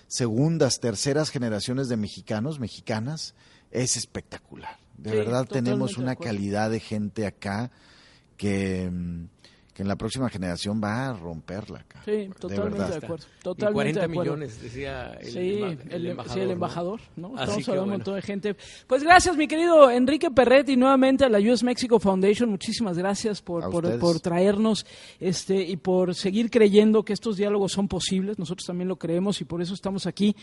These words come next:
Speaker 2: Y bueno, pues seguiremos, por supuesto, trabajando con ustedes y ayudando también a que se sepa lo que hace la Fundación. Gracias, querido Enrique.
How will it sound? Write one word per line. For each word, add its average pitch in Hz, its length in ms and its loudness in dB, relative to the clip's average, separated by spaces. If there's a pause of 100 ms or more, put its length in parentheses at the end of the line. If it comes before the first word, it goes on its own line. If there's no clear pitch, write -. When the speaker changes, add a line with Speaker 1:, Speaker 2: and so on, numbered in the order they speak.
(300)
Speaker 2:
Y 170 80 -4
bueno, 180 180 -2
pues 165 160 -8
seguiremos, 196 460 2
por 170 120 -6
supuesto, 196 360 -6
trabajando 190 520 -2
con 202 220 0
ustedes 190 540 0
y - 20 -2
ayudando 180 400 -2
también 180 300 -6
a 180 80 -6
que 175 100 -10
se 151 140 -12
sepa 190 280 -4
lo 170 120 -2
que 185 100 -6
hace 180 160 -4
la 180 100 -2
Fundación. 175 520 -2 (260)
Gracias, 190 320 -4
querido 185 220 4
Enrique. 175 320 -4